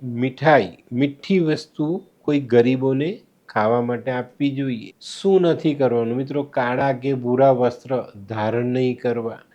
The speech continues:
ધનરાશિ, ધનરાશિવાળાએ આજે શું કરવું? ધનરાશિવાળાએ આજે કોઈ નાની નાની કન્યાઓ જે ગરીબ છે એને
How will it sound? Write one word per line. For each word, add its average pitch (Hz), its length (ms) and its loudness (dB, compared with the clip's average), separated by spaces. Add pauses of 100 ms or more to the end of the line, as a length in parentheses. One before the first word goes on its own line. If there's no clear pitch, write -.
(160)
ધનરાશિ, 127 720 2
ધનરાશિવાળાએ 160 960 0
આજે 151 280 -2
શું 160 340 -4
કરવું? 101 580 -8
ધનરાશિવાળાએ 156 1040 4
આજે 156 400 -2 (540)
કોઈ 151 460 0
નાની 143 360 4
નાની 160 380 4
કન્યાઓ 139 640 2
જે 123 180 -2
ગરીબ 143 420 4
છે - 420 -10 (220)
એને 135 520 -2